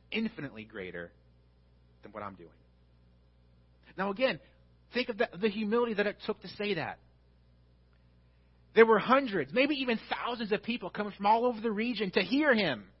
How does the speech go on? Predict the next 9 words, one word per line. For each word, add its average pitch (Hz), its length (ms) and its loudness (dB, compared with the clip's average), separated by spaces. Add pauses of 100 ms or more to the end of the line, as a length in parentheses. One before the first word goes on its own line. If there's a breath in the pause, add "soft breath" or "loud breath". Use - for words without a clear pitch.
(1000 soft breath)
They 220 60 6
were 247 140 8
lining 240 460 8
up 240 140 0
in 214 140 -6
droves 208 480 0
to 190 80 -8
get 170 240 -8
dunked. 214 240 0